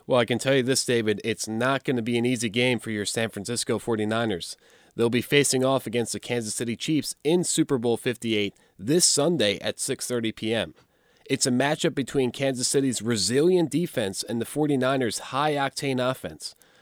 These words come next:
Another storyline is, of course, the perennial Pro Bowler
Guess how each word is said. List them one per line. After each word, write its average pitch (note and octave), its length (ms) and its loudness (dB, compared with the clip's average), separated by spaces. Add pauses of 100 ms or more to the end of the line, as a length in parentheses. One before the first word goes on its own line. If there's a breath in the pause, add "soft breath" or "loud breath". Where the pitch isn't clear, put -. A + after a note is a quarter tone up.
(140 soft breath)
Another B2+ 420 4
storyline G#2+ 580 2
is, F#2+ 220 -2
of - 200 -4
course, C3 380 0
the G#2+ 80 -6
perennial C#3+ 600 4
Pro C#3 280 2
Bowler A#2 480 0